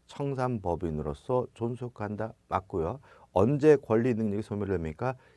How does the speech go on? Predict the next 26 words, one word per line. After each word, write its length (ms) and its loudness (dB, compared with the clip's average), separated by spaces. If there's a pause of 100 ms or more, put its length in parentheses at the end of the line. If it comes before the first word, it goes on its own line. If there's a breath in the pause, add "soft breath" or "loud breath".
실질적으로 1200 -2 (240 loud breath)
청산 460 -4
사무가 380 -4
모두 440 -2 (200 loud breath)
종료가 520 -4
됐을 340 -10
때 180 -4
법인의 540 -6 (260 soft breath)
권리 280 -2
능력이 420 -4
소멸되게 560 -6
됨을 420 -4 (260 loud breath)
주의하시기 840 -6
바랍니다. 440 -12 (1200 loud breath)
삼 200 4
번입니다. 540 2
다음 300 6
중 180 2
사단 540 4
법인의 440 4
정관의 800 0
필요적 520 0
기재 240 0
사항이 500 0 (300 soft breath)
아닌 360 -2
거죠. 420 -10